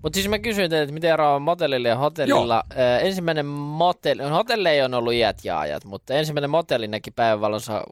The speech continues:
Speaker 1: vuonna tuhat yhdeksänsataakaksikymmentäviisi, ö, Yhdysvaltojen Kaliforniassa. Sinne nousi majoitusliike, joka sai nimekseen Milestone Motel Inn.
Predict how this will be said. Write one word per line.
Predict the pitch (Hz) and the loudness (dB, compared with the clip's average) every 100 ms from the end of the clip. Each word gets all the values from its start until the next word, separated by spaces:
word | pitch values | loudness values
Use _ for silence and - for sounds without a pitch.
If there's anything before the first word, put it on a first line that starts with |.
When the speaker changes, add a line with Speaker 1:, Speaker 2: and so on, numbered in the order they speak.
| - - | -20 -6
Speaker 1:
vuonna | 127 120 110 | -2 0 0
tuhat | - 127 | -4 -2
yhdeksänsataakaksikymmentäviisi, | 135 - 120 147 - - 151 175 151 104 67 - - _ _ _ - 107 95 | -2 -2 -4 -4 -4 -18 -10 -6 -6 -6 -8 -12 -14 _ _ _ -6 -2 0
ö, | |
Yhdysvaltojen | 127 123 110 113 110 117 110 | 0 -4 -4 -4 -2 -2 0
Kaliforniassa. | 147 131 - 101 95 82 - - | 0 0 -4 -6 -6 -8 -10 -12
Sinne | 113 107 | -10 -8
nousi | 107 107 - | -6 -8 -2
majoitusliike, | 139 123 110 - 113 107 95 | 0 0 -4 -12 -10 -6 -8
joka | - 117 | -8 -10
sai | 104 | -8
nimekseen | 107 104 - - 101 101 | -8 -8 -10 -12 -10 -8
Milestone | 120 170 180 123 - - 120 113 104 | -2 2 2 0 -4 -10 -6 -6 -6
Motel | 110 147 127 - - 101 92 - | -2 -2 -2 -8 -8 -6 -6 -8
Inn. | 135 143 95 | -10 -8 -10